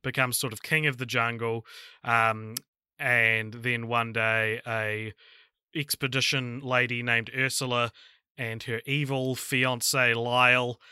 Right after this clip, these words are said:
show up, and, um, Ursula is, uh, you know, nearly eaten by a lion, so George saves her, and they,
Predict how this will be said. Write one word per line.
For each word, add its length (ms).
show 400
up, 260
and, 560
um, 540
Ursula 840
is, 460
uh, 100
you 160
know, 120
nearly 360
eaten 200
by 200
a 80
lion, 400
so 160
George 340
saves 400
her, 160
and 240
they, 180